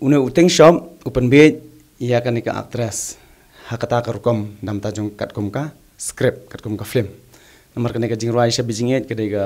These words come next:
ba pen bin, ke ba pen, ke ba pen shok bin yu aktor, ba kan ngop, ba kumno, ba ini i actress in ngop hanu aktor.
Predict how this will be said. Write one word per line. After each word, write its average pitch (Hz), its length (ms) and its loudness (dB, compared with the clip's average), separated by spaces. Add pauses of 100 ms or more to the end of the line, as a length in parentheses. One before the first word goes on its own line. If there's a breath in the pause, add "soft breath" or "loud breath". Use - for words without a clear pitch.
ba 101 80 -8
pen 107 240 -10
bin, 117 320 -2
ke - 80 -12
ba 101 160 -2
pen, 101 560 -4 (480 loud breath)
ke 123 80 0
ba 120 80 -2
pen 123 160 2
shok 160 240 6
bin 175 160 10
yu 147 80 4
aktor, 131 400 4
ba 120 80 4
kan 120 160 0
ngop, 139 320 4
ba 127 160 2
kumno, 175 480 6
ba 135 80 6
ini 135 320 4
i - 0 -
actress 135 480 0
in 123 160 0
ngop 120 240 0
hanu 107 240 -4
aktor. 101 460 -14